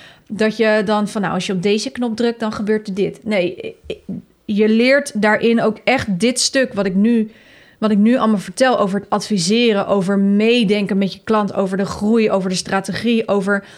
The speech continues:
dat een template dus helemaal niet handig is, dat je echt op maatwerk levert en niet alleen maatwerk in de zin van die website, maar echt in het hele proces.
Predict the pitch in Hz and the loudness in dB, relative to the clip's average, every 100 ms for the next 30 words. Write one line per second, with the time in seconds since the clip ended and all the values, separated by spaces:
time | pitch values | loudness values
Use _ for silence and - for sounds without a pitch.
0 | - _ 214 214 196 214 226 214 202 196 | -20 _ -2 0 0 0 0 2 0 2
1 | 202 233 226 208 220 214 - _ _ _ | 2 2 4 4 2 0 -4 _ _ _
2 | - 196 247 220 - 196 202 214 208 214 | -2 2 4 2 2 0 0 0 0 -2
3 | 202 - - _ - 233 240 220 202 214 | -2 -8 -20 _ -2 0 0 0 2 2
4 | 226 233 214 202 202 202 202 208 - 220 | 2 2 0 2 2 2 0 -4 -2 2
5 | 220 240 220 214 214 220 247 233 214 220 | 2 2 2 2 4 4 2 0 0 0
6 | 214 208 214 214 196 196 226 - 196 190 | 2 2 0 0 0 0 0 0 0 0
7 | 208 - 233 233 214 214 185 196 233 208 | -2 0 -2 -2 -2 -2 0 2 2 0
8 | 196 190 - 247 170 - - | -2 -2 0 0 -2 -6 -10